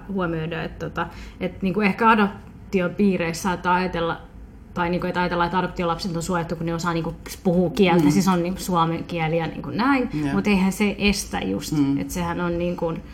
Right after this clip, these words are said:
Speaker 1: ei estä <laughs> sitä
Speaker 2: Ei.
Speaker 1: rasismikokemusta, että monesti sitten mä mietin, että adoptoiduilla saattaisi olla, tai mä ite muistan ehkä, että vähän semmoista me-, mennyt nuorempanakin semmoiseen, että just ei välitä,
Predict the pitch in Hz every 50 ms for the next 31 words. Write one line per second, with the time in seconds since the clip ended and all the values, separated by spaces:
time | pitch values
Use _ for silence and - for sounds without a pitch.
0 | - - - - - - - - - 175 - - - 208 196 - - - 202 208
1 | 202 - - - 240 220 226 214 240 254 277 285 240 208 208 202 202 196 - 196
2 | 180 190 196 - - 202 - - - - - - 196 196 208 214 214 220 202 214
3 | - 196 - - 196 190 190 - 190 180 - - - - - - - - - 175
4 | 175 151 147 185 180 185 185 185 180 175 180 175 196 190 185 - - 196 196 196
5 | 190 190 - 190 175 185 180 175 175 - 190 175 175 - 180 170 196 175 175 175
6 | - - 170 175 175 175 175 185 - 180 170 170 170 165 175 175 - - 151 -
7 | 170 - - 196 190 185 180 165 165 175 - 196 180 175 170 165 - - 175 175
8 | 165 - - 180 175 170 175 175 180 185 180 175 175 170 165 165 - - 170 170
9 | - - - - 175 170 170 165 170 202 170 165 170 170 - - - - - -
10 | - - - - 180 165 - - - - 160 160 170 165 160 165 180 202 202 220
11 | 220 220